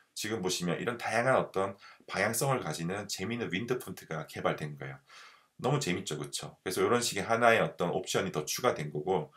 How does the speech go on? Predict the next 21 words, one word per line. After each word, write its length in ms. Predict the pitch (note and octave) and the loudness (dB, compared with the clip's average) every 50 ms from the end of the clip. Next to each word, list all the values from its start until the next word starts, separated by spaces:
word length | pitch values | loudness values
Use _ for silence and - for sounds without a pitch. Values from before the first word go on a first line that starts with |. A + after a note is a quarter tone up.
| - - - _ _ | -20 -20 -20 _ _
누구나 400 | - F2+ G2 A2 C#3 C#3 B2 G#2+ | -10 -8 -4 0 2 6 6 6
이 140 | F2+ F2+ F2 | 6 4 0
타입을 360 | - - A2+ A2 G#2+ - F2 | -2 -2 -2 -2 0 0 0
이제 320 | D#2 D2+ D2+ D2+ E2+ E2 - | -2 -2 -2 -2 -2 -2 -2
구매하면은 840 | - E2+ F2 F#2+ G2+ G#2 F#2 E2 D#2+ D2+ D2+ E2+ F#2+ F#2+ D#2 D2 - _ _ _ - - - - - | -2 -2 0 2 2 2 2 0 0 -2 0 -2 -2 -2 -2 -4 -8 _ _ _ -20 -20 -18 -12 -6
이런 180 | E2+ F#2 G2 E2+ | -2 0 2 2
어떤 200 | D#2 - - E2 | 0 0 -4 -6
새로운 340 | - A2 G#2 F#2+ G2 D#2+ D2+ | -4 -4 -2 0 0 0 0
어떤 300 | - - D#2 D#2 D#2 D2 - _ - _ - - - | -2 -4 -4 -4 -6 -8 -12 _ -20 _ -20 -20 -12
기능을 340 | - F2 F#2+ G2 F2+ E2 | -8 -4 -2 -2 -2 -2
통해서 460 | - - A#2 G2+ F#2 F2+ - F2+ - - | -4 -4 -4 -4 -4 -4 -4 -6 -6 -6
쓸 160 | - - C3+ | -4 -2 -2
수 180 | C3 - - G#2+ | -2 0 -2 -2
있게 260 | - - - - D2+ | -4 -4 -6 -8 -8
만들어진 520 | C#2+ C#2+ D2 D#2 D#2 - D2+ - - D#2 | -6 -6 -8 -6 -6 -6 -6 -6 -6 -10
거죠. 320 | C#2+ D2 C#2 - C#2 C#2 - _ _ _ _ - - _ _ _ | -10 -10 -12 -12 -14 -16 -20 _ _ _ _ -20 -20 _ _ _
그래서 180 | - G2 F2+ - | -4 -4 -4 -2
타입의 340 | - D#3 D#3 D3+ C#3 C3+ B2 | 2 4 4 6 6 4 4
개념을 360 | - F2+ F#2 F#2 F2+ F2 E2 | 2 2 2 2 2 2 0
더 140 | - D2+ D2+ | 0 0 0
이상 280 | - F2+ F2 D#2+ - | 2 4 2 2 2